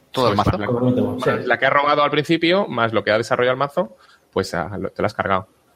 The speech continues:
Speaker 2: con un solo Glory Run. Bueno,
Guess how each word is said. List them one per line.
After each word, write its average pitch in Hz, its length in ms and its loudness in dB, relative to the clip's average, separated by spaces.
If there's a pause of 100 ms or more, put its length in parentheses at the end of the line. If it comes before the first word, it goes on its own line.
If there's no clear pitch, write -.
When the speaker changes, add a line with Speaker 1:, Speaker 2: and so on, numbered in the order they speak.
(180)
Speaker 2:
con 113 140 -4
un 110 60 -2
solo 104 160 0
Glory 95 200 0
Run. 101 240 -2 (840)
Bueno, 156 380 0